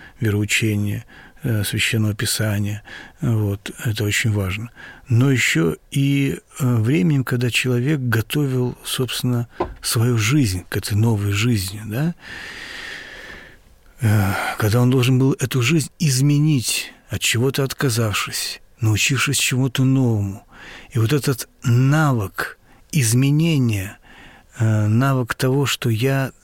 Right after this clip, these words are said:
э, могу сказать себе «нет» каким-то своим желаниям и привычкам, которые, может быть, уже стали моей второй натурой, это очень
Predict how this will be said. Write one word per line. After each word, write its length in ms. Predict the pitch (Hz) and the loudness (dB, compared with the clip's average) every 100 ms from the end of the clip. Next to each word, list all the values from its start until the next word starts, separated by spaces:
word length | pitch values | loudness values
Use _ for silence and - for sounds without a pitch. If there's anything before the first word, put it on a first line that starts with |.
| - - | -10 -2
э, 40 | |
могу 440 | 127 123 127 131 135 | 2 4 2 2 0
сказать 420 | - 127 131 123 | 0 0 0 -2
себе 440 | - 120 123 120 - | -2 0 2 0 -2
«нет» 320 | 120 131 120 - | 2 2 2 -2
каким-то 360 | 110 131 120 | -4 -2 -2
своим 200 | - 131 | 0 2
желаниям 600 | 113 127 135 147 143 135 - | 2 2 2 2 2 0 -2
и 100 | 143 | -4
привычкам, 800 | - - 139 131 160 - - 117 | -2 0 2 2 2 0 -2 -4
которые, 360 | 110 113 135 131 | -4 -2 0 2
может 200 | 143 135 | 2 0
быть, 180 | 135 143 | -2 -2
уже 160 | 135 | -2
стали 320 | - - 143 | 0 0 0
моей 240 | 135 139 139 | 2 2 0
второй 420 | - 127 135 147 | -2 -2 0 2
натурой, 760 | 139 127 - 165 156 131 107 - - - - | 0 -2 -2 2 2 2 0 -6 -16 -18 -8
это 180 | - - | -6 -4
очень 480 | - 175 - 170 | 0 2 2 2